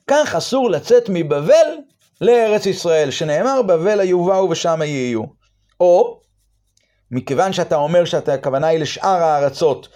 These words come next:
שזו המימרה השנייה, אז תביא, "כשם שאסור לצאת מהארץ לחוץ לארץ, כך אסור לצאת מבבל לשאר הארצות", לא להביא את הפסוק, "בבל היובאו ושמה יהיו".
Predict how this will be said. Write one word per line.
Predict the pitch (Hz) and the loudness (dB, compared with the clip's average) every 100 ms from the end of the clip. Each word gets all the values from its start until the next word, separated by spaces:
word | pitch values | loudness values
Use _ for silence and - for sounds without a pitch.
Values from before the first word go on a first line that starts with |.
| _ | _
שזו | - 135 185 | -8 -2 0
המימרה | 170 170 170 156 | 2 0 0 0
השנייה, | 143 - 139 127 | -2 -4 -2 -2
אז | 139 | -2
תביא, | 208 269 208 - _ _ | -4 -2 -4 -6 _ _
"כשם | - 165 269 247 | -6 -2 -2 -2
שאסור | 196 175 - 233 185 | 0 -2 -2 -2 0
לצאת | 160 - 190 180 | 0 0 -2 0
מהארץ | 165 165 196 160 - | -2 0 0 0 -4
לחוץ | 135 127 139 170 | -6 -6 -8 -2
לארץ, | 165 185 240 - - - - - | -2 0 -2 -4 -20 -20 -14 -4
כך | 247 - | -2 -2
אסור | 180 226 233 | -2 0 0
לצאת | 220 - 226 - - | 0 0 0 -2 -6
מבבל | 165 185 175 175 196 247 240 240 | -4 0 0 2 4 2 2 -2
לשאר | 220 240 294 | -2 0 2
הארצות", | 285 269 240 - 208 | 2 0 0 -2 -4
לא | 151 170 | 0 0
להביא | 202 190 156 196 | 2 0 0 -2
את | 190 | -2
הפסוק, | 165 165 - 208 170 | -2 -4 -4 -4 -4
"בבל | 160 156 147 175 180 | -2 -2 0 0 2
היובאו | 180 180 160 156 170 175 | 0 0 -2 0 0 0
ושמה | 165 170 170 175 | -4 -4 -2 -2
יהיו". | 170 175 220 240 | -2 -2 0 -2